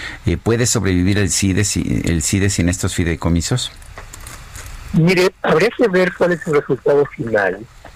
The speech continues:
Speaker 2: Lo que sucede en el cide o en otros centros públicos de investigación es que en los fondos puede haber una diversidad de recursos. Por ejemplo, puede haber recursos presupuestales.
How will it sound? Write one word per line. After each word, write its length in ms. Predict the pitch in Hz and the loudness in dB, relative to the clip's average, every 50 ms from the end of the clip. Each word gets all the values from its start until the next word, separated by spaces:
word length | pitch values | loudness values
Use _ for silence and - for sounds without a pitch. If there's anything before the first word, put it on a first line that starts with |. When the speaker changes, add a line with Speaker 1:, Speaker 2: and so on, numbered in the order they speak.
| - - - - - - - - - - - - - - - | -20 -20 -20 -20 -20 -18 -16 -16 -14 -14 -14 -16 -16 -8 -4
Speaker 2:
Lo 340 | - 147 135 131 131 131 - | -2 -2 0 2 2 0 2
que 120 | - - 131 | 0 -4 -4
sucede 680 | - - - - - 190 190 185 196 190 190 165 147 | -4 -6 -8 -4 0 0 2 4 4 4 4 4 4
en 260 | 139 135 127 123 127 | 2 0 -2 -2 -2
el 180 | 123 123 123 - - - - | -2 -4 -6 -12 -14 -14 -2
cide 460 | - 180 185 165 131 139 143 147 - - - - - - - | 0 2 2 2 2 2 2 2 0 -2 -10 -12 -6 -2 0
o 300 | 139 120 113 110 113 117 | 2 2 4 4 4 4
en 100 | 113 120 | 2 2
otros 260 | 143 147 - 147 143 - | 0 0 2 0 0 0
centros 300 | 160 143 - 135 117 - | -2 -2 0 -2 -2 0
públicos 420 | - 151 139 135 143 131 120 113 | 0 -2 0 2 0 0 -2 -2
de 120 | 123 135 127 | -2 -2 0
investigación 920 | 123 120 117 104 - - 120 123 117 - - - 139 123 120 120 127 - - - - - - - - - - - - - - | 0 -2 -4 -4 -2 -2 -2 0 -2 -2 -2 0 0 0 0 -4 -8 -10 -12 -16 -18 -20 -18 -18 -16 -18 -16 -16 -16 -6 -2
es 180 | 170 156 160 - | 0 0 0 0
que 140 | - 190 | 0 0
en 100 | 165 156 | 2 4
los 140 | 143 139 - - - - | 2 2 0 -2 -2 2
fondos 440 | 170 175 170 160 147 147 147 139 - - | 2 4 4 4 4 2 2 2 2 0
puede 200 | - 147 135 139 | 2 4 4 4
haber 240 | 135 131 143 139 139 | 4 4 2 2 2
una 160 | 143 139 135 | 0 -2 -2
diversidad 600 | 123 127 127 127 117 - - - - 135 135 131 | -2 -2 -2 -2 -4 -4 -10 -4 0 0 2 2
de 80 | 135 127 | 2 0
recursos. 520 | 110 104 - - - 101 90 87 - - - - - - - - - - - - - - - - - - - - - - - - - - - | 0 -2 -4 -4 -4 -4 -4 -4 -10 -12 -16 -16 -12 -12 -12 -12 -12 -14 -16 -16 -16 -14 -14 -12 -12 -12 -12 -14 -14 -14 -12 -12 -10 -4 -2
Por 120 | 135 123 | 0 0
ejemplo, 340 | 117 - 147 151 151 - 151 | 2 2 0 0 2 0 0
puede 180 | - - 139 139 | 2 2 2 2
haber 220 | 131 123 127 120 | 4 2 2 0
recursos 520 | 120 - - - 127 120 - 139 120 - - - | 0 -2 0 -2 -2 2 2 0 0 0 -4 -4
presupuestales. 880 | - 113 - - 117 - - 110 - - - - 127 110 101 92 92 | -4 -4 -4 -4 -10 -4 -4 -4 -4 -4 -4 -2 -2 0 0 -2 -6